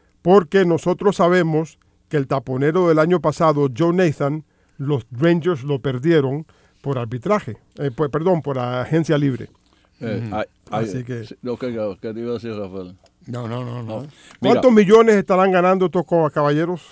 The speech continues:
Speaker 2: el
Speaker 3: Están
Speaker 2: dinero
Speaker 3: ganando.
Speaker 2: no tiene que ver nada con lo que voy a decir. El Félix y Obando fueron dos prospectos de cien y ciento una millas por hora,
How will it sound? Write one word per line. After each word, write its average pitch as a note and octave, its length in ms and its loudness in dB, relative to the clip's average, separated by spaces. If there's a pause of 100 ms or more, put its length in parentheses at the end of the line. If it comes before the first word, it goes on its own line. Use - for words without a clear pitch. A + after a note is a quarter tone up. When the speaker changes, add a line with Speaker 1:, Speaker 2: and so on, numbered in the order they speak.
Speaker 2:
el C3+ 140 -2
Speaker 3:
Están C3 160 2
Speaker 2:
dinero F3 400 6
Speaker 3:
ganando. - 260 -10
Speaker 2:
no D3 180 0
tiene E3+ 280 -2
que D#3 100 0
ver D#3+ 220 6
nada E3 340 6
con B2+ 140 -2
lo A2+ 100 -4
que G#2 80 -6
voy A#2+ 240 2
a A2+ 80 2
decir. F#2 340 -8 (920)
El B2+ 140 0
Félix D#3 440 0 (760)
y G#2+ 100 -4
Obando D3 400 0
fueron C#3 380 -2
dos D3+ 160 2
prospectos C#3+ 600 0
de B2 60 2
cien D#3+ 480 2
y A#2 120 -6
ciento C#3+ 540 0
una C#3+ 280 0
millas B2+ 300 0
por G2 180 -4
hora, F2+ 160 -10